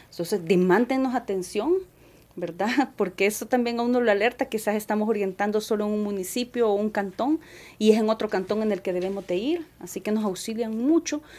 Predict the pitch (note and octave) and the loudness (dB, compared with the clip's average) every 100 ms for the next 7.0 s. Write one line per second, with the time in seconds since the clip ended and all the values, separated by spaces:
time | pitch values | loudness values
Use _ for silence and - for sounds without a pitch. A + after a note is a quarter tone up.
0 | - - - - - A#3+ B3 B3 B3 C4+ | -20 -20 -20 -16 -6 0 2 4 4 4
1 | C#4+ - G#3 A3+ G#3+ A3 B3+ A#3+ G#3 F#3 | 2 0 -2 0 0 0 0 -2 -2 -2
2 | G#3 F#3+ G#3 G#3+ G3 F3+ F3 F#3 F#3 F3 | -2 0 0 0 -2 -2 -2 -2 -4 -4
3 | G3 G3 F#3+ F3+ - F3 - G#3 G3+ F#3 | -4 -2 -4 -4 -6 -6 -2 -2 -2 -2
4 | A#3+ D4+ D4 C#4+ D4+ A#3+ F#3 F3 F3 A#4 | 0 2 2 0 0 0 0 -2 -2 2
5 | B4 B4+ - - - - - A#3 G4+ A3+ | 2 2 -4 -20 -20 -2 4 4 4 0
6 | E3 D#3+ F3 F3+ - G3 C4+ D4+ B3+ G3+ | -2 -2 -4 -4 -4 -6 -6 -4 -4 -4